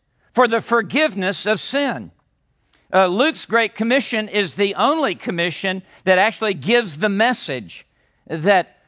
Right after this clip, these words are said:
the disciples are to give. It is to preach repentance for the forgiveness of sin.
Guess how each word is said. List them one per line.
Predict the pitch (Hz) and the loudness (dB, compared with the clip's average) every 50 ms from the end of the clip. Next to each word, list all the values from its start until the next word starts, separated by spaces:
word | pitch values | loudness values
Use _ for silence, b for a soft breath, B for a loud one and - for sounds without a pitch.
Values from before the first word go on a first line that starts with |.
| _ | _
the | - 190 214 | 0 0 0
disciples | 208 202 - - - 240 233 254 254 - - 165 156 170 156 - - | 0 0 -4 0 0 2 2 2 0 -2 -4 -4 -4 -4 -6 -2 2
are | 175 185 185 | 2 2 2
to | 185 214 | 2 0
give. | 156 208 226 214 170 139 113 143 | 0 0 2 2 2 0 0 0
It | 214 220 | 0 2
is | 220 220 - - | 2 0 -2 -4
to | - 214 196 | -4 -4 -4
preach | - - - - 262 269 277 - - - | -4 -6 -2 -2 0 0 0 -4 -6 -4
repentance | 202 196 190 - - - - 277 285 - - 175 156 151 - - - - _ _ _ _ _ _ _ _ _ _ _ _ | -2 -2 -2 -2 -4 -4 -4 -4 -4 -4 -6 -6 -6 -6 -8 -14 -20 -20 _ _ _ _ _ _ _ _ _ _ _ _
for | - 214 226 208 190 | 0 2 4 4 2
the | 170 170 | 0 -4
forgiveness | - - 220 196 156 131 208 254 254 180 185 180 170 165 - - - - _ _ _ _ _ _ _ _ _ _ _ _ - | -2 -2 -2 -2 0 0 2 2 2 0 -2 -4 -6 -6 -6 -10 -12 -14 _ _ _ _ _ _ _ _ _ _ _ _ -2
of | 170 180 - | -2 -2 -2
sin. | - - - 214 208 190 165 143 120 101 92 | -2 -8 -4 -2 -2 0 0 -2 -4 -6 -12